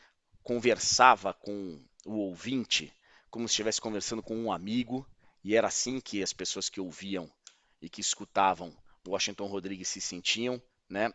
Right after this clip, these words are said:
Ouvindo um amigo, era assim que funcionava. E Antero Greco, que nos deixou aos sessenta e nove anos de idade, um craque da escrita,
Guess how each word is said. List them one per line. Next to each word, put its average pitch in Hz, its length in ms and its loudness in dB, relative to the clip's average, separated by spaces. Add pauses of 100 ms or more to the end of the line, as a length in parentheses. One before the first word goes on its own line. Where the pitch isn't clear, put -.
Ouvindo 110 400 -4
um 117 160 0
amigo, 113 560 -2 (400)
era 90 140 0
assim 123 240 -2
que - 80 -10
funcionava. 101 640 -2 (460)
E 110 1040 0 (1120)
Antero 139 340 10
Greco, 131 560 6 (540)
que - 100 -6
nos 110 160 -2
deixou 110 280 2
aos 104 100 -2
sessenta 120 500 0
e 101 160 4
nove 101 420 4
anos 104 280 -2
de 90 80 -8
idade, 113 640 6 (280)
um 101 120 -10
craque 113 400 6
da 95 100 2
escrita, - 920 -2